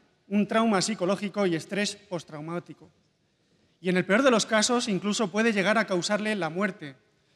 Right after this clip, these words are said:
porque un paciente, estos pacientes, no comprenden, no saben qué es lo que está pasando e intentan desesperadamente luchar por desatarse. Y las imágenes que trascienden a los medios de comunicación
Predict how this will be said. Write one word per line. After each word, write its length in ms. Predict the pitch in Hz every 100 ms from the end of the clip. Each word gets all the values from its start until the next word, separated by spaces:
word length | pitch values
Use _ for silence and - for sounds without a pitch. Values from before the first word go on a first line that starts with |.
| _ -
porque 240 | 156 175
un 140 | 202
paciente, 640 | 208 208 226 226 190 175 202 _ _
estos 300 | 175 - 196
pacientes, 640 | 185 165 202 190 156 - _ _ _ _ -
no 160 | 196
comprenden, 680 | 208 196 202 214 185 185 190
no 120 | 175 196
saben 460 | 214 220 180 165 - - _ -
qué 80 | 220
es 60 |
lo 120 | 214 214
que 60 |
está 180 | 190 214
pasando 480 | 165 196 185 151 139 _ _ _ _ _ _ _ 180
e 60 |
intentan 500 | 190 190 240 254 254
desesperadamente 1000 | 214 202 208 - 202 233 208 226 - 220 - _ -
luchar 480 | 170 - 233 247 214
por 180 | 190 175 190 170
desatarse. 680 | 175 170 180 175 - 143 - _ _ _ _ _ _ _ -
Y 60 |
las 180 | 175 180
imágenes 400 | 202 240 262 240
que 100 | 240
trascienden 520 | 185 208 247 240 202
a 60 | 185
los 160 | 175 165
medios 260 | 226 190
de 100 | 175
comunicación 680 | 170 190 220 180 202 180 139